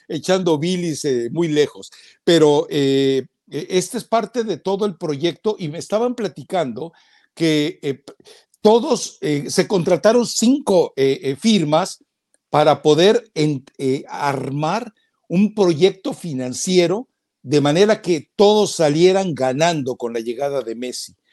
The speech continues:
O sea, no crean que fue, eh, ¿qué les diré? Este, un tipo así, eh,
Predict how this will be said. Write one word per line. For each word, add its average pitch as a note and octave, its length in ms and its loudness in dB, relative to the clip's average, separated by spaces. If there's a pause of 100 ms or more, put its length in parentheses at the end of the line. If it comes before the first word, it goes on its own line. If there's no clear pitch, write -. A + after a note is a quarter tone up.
(160)
O C#3+ 120 -6
sea, F#3 240 4 (280)
no G3 200 2
crean A3+ 200 2
que A3+ 140 0
fue, G#3 640 4
eh, B2+ 280 -8
¿qué F#3+ 140 -2
les G3 220 -2
diré? D#3 500 -6
Este, B2 960 -6 (840)
un G#3+ 220 2
tipo A3+ 240 2
así, G#3 540 2
eh, B2 880 -2